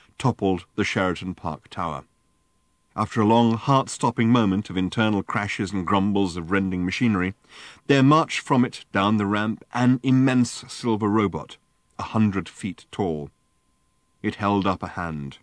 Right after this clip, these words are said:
I come in peace, it said, adding after a long moment of further grinding, Take me to your lizard. Ford Prefect, of course,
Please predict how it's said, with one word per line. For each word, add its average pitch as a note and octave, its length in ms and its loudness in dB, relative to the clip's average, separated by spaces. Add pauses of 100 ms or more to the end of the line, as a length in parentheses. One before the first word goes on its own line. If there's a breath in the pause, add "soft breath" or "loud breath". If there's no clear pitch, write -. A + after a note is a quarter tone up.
(1400)
I A2+ 160 2
come A#2+ 520 6
in A#2 240 4
peace, - 500 2 (220)
it F#2 160 -10
said, D#2+ 300 -6 (440)
adding F2+ 300 -2
after F2 260 -4
a F#2+ 40 0
long F2+ 200 2
moment F2 300 -2
of - 60 -16
further F2 260 -2
grinding, E2 520 -2 (580)
Take C#3+ 300 2
me C3+ 160 6
to - 120 0
your B2 200 6
lizard. G#2+ 400 4 (2000)
Ford G3 260 4
Prefect, F3+ 360 0
of A#2 80 -10
course, - 300 0